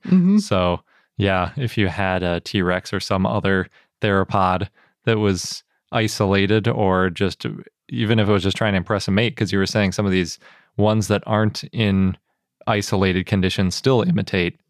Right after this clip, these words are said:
Speaker 2: different sounds, then it could imitate a chirp just as, like, a, a display, even though it's not their normal sound to make.
Speaker 1: Oh, those other musk ducks,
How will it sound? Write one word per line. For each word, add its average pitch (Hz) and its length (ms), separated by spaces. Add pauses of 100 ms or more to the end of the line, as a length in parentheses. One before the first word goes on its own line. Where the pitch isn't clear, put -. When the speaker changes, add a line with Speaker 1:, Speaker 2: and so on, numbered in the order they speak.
(100)
Speaker 2:
different 98 300
sounds, 92 520 (380)
then 107 100
it 98 60
could 101 120
imitate 104 460
a 110 80
chirp - 400 (380)
just 107 320
as, 95 180
like, 92 260
a, 87 300 (220)
a 107 60
display, 95 560 (360)
even 101 240
though 92 140
it's 92 120
not 92 260
their 98 120
normal 92 460
sound 98 380
to - 80
make. 98 140
Speaker 1:
Oh, 175 180
those 175 200
other 226 240
musk 196 300
ducks, 196 180